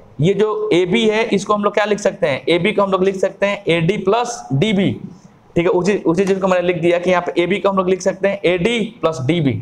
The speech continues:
ठीक है। अब ये देखिए जो आपका, आपका बीसी है, बीसी को हम लोग लिख सकते हैं बीके plus केसी, ठीक है। तो वही चीज लिख दिया मैंने, बीके plus केसी का स्क्वायर। यहाँ तक clear है? हम लोग बात कर रहे हैं triangle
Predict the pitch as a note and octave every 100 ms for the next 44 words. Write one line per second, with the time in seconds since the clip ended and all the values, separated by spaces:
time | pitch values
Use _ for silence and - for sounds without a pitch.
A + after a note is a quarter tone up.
0 | - E3+ F#3 B2+ - - - - - E3+
1 | G3+ G#3+ F#3+ F#3+ F3 G#3+ G#3 G#3+ G#3+ G#3
2 | G#3+ - B2+ - _ - D#3+ - E3 D#3+
3 | G3+ B3 A#3+ F#3 C3 - - - B2+ F3+
4 | F3+ A3 G#3+ G3+ G3+ G3+ G3+ F3+ G#3 F#3
5 | A#2+ F3 G3+ A3 A3+ G#3+ - - - -
6 | F3+ G#3 G3+ - F3+ F#3 F#3 G#2+ - -
7 | E3 E3+ D#3 D#3 E3 F3+ F#3 F3+ E3+ E3+
8 | F3+ E3 C#3+ D3+ F3 F#3 G3 - C3 D3+
9 | C#3 A#2+ C3 D3 F3 G3+ G3+ G#3 G#3 A3
10 | D#3+ - - - _ D3+ F#3 - - D#3
11 | F#3+ - G3+ G3+ G#3 G3 F#3 F#3 G#3